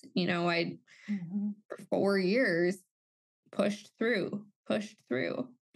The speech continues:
Speaker 1: if it wasn't for my therapist who encouraged me to take this time off, I would have pushed through after our miscarriage as well. And I think it's, I think people need to know, particularly C R N As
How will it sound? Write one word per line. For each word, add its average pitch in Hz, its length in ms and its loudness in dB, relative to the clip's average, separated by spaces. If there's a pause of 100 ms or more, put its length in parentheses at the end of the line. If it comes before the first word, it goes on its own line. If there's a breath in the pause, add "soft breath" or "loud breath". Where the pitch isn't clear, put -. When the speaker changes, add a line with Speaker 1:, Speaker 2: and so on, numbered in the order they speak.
Speaker 1:
if 202 120 2
it 190 100 2
wasn't 196 260 4
for 196 100 4
my 180 140 2
therapist 220 640 2
who 202 80 2
encouraged 180 480 -2
me 92 100 -2
to - 80 -2
take - 240 -2
this - 140 -4
time - 260 -2
off, 220 280 -2 (120)
I 190 140 0
would 185 160 4
have 190 160 0 (300)
pushed 226 440 -2
through 214 500 0 (720 loud breath)
after 208 300 -2
our 107 140 0
miscarriage - 540 -2
as 220 140 -2
well. - 300 0
And - 120 -2
I 214 120 0
think 208 220 0
it's, - 180 0 (1200 soft breath)
I 226 40 -4
think 262 200 0
people 262 260 4
need 208 200 4
to 214 100 4
know, 196 720 0
particularly 202 840 0
C - 160 0
R - 120 0
N - 80 -4
As - 300 -6